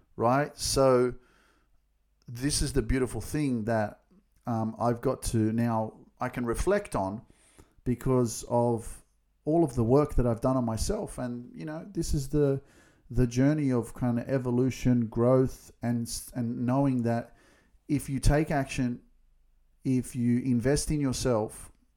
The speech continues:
if you take this journey of self-inquiry and, and really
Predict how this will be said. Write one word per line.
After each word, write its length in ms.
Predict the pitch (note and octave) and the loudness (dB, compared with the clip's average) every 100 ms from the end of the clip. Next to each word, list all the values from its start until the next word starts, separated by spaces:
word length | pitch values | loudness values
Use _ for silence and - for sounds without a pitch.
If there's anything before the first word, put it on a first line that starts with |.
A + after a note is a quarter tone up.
| _ _ _ _ _ _ _ _ _ _ _ _ _ _ _ _ _ _ - | _ _ _ _ _ _ _ _ _ _ _ _ _ _ _ _ _ _ -8
if 200 | C#3+ C3+ C3+ | -4 0 2
you 80 | |
take 340 | A#2+ D3+ D#3 - | 8 8 8 2
this 180 | C3+ - | -4 0
journey 580 | C3+ C#3+ D3+ G#2 G2+ _ _ _ _ _ _ - | 2 4 2 -2 -6 _ _ _ _ _ _ -6
of 160 | B2+ - | -4 0
self-inquiry 960 | D3 C#3+ C3+ B2 - B2 C3 B2+ A2+ | 2 2 2 -2 2 4 6 4 2
and, 260 | G#2+ G#2+ A2 | 0 -2 -2
and 180 | A#2+ A2+ | -2 6
really 300 | C3 B2 | 6 6